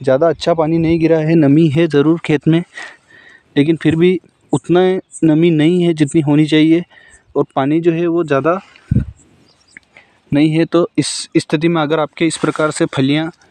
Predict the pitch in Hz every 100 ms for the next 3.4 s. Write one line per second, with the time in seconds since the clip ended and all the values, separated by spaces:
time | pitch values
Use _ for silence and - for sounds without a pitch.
0 | _ _ - 147 151 156 156 151 156 143
1 | 135 147 143 131 123 139 143 165 - -
2 | - - - - 175 - 143 175 180 170
3 | 170 - 185